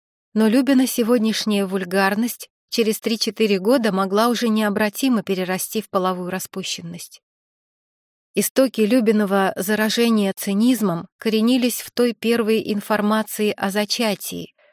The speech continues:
которую девочка получила из грязных рук. Татьяна не смогла распознать тот момент, когда нужно было поговорить об этом с дочерью,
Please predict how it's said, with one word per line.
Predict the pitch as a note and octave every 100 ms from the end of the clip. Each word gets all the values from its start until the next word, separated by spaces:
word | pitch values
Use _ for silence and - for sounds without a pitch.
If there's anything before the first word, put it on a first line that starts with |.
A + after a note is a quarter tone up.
| _
которую | G3+ - G3+ F#3+
девочка | F3+ A3+ A#3 - -
получила | G#3 G3 G3 A3 G3+ G3
из | - G3+
грязных | F#3+ F#3 F3+ F#3+ -
рук. | F#3+ E3 - _ _ _ _ _ _ _ _ _
Татьяна | A3+ - G#3 A#3+ A3+ A3+
не | A3
смогла | - A3 G#3+ A#3 A3
распознать | F3 - F3+ F#3+ F#3+ -
тот | F#3+ F#3+
момент, | F#3+ G3+ G#3+ A#3+ -
когда | G#3 F#3 G#3
нужно | A3 G3+ G#3
было | G#3+ G#3+
поговорить | G#3 G3+ A3 B3 B3+ G#3
об | F3+ F3
этом | F#3 F#3+
с |
дочерью, | F#3+ G#3 G3 E3+ E3+